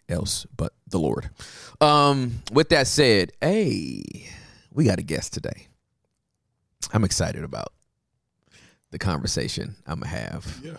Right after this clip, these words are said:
Speaker 2: me too.
Speaker 1: with this guest we are about to get into.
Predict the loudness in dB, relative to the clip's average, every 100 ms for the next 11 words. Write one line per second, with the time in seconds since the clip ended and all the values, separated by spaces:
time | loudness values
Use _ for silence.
0 | _ _ _ _ -14 -8 -8 -6 -8 -8
1 | -8 -8 -10 -12 -12 -14 -12 -6 -2 0
2 | -2 -4 -8 -8 -8 -10 -10 -12 -10 -10
3 | -10 -10 -8 -8 -8 -6 -6 -6